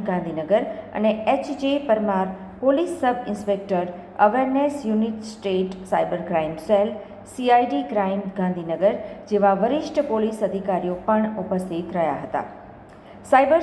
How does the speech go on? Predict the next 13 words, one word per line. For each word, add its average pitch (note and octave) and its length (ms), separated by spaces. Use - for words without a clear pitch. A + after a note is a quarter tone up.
સિક્યોરિટી C#4 520
અંગે A3+ 200
એન G#3+ 160
પી A#3+ 240
એ F#3 140
વી F#3+ 160
નેટ C#4 380
પ્રોટેક્ટર A#3+ 500
એન્ટીવાયરસના F#3 880
ડિરેક્ટર F3+ 480
શ્રી G#3+ 240
સુમિત D4+ 420
કેલાએ G#3 400